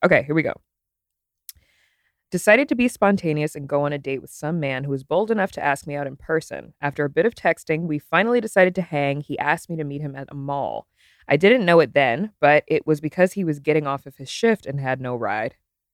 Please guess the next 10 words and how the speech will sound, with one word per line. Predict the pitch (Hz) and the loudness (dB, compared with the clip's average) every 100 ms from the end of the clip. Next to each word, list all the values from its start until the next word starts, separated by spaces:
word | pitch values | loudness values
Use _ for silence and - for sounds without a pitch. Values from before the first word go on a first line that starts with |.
| _ _ _ - - - _ _ _ | _ _ _ -20 -20 -20 _ _ _
L | 135 131 | -4 -2
M | 139 | -2
A | 139 120 | -6 -8
O. | 98 _ _ _ - | -12 _ _ _ 0
I | 226 | 2
thought | - 233 285 | 6 8 10
we | 294 | 10
were | 339 - | 8 8
<laughs> | |
going, | - 311 | 6 8